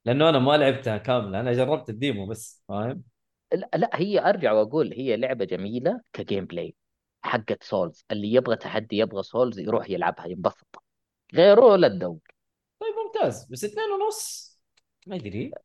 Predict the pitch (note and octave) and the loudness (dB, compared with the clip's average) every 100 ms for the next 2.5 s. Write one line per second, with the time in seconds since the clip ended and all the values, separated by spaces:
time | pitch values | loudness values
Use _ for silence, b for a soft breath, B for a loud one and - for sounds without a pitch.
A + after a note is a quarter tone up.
0 | _ - C#3 G3+ G#3 C#3+ F#3 G3 C3+ C#3+ | _ -10 -6 -6 0 4 6 6 6 6
1 | D3+ D3+ - - - A2 A#2 A#2+ B2 C3 | 6 4 0 -8 -4 -2 0 4 6 6
2 | C3 A#2 B2 D3 F3 | 6 4 4 2 -2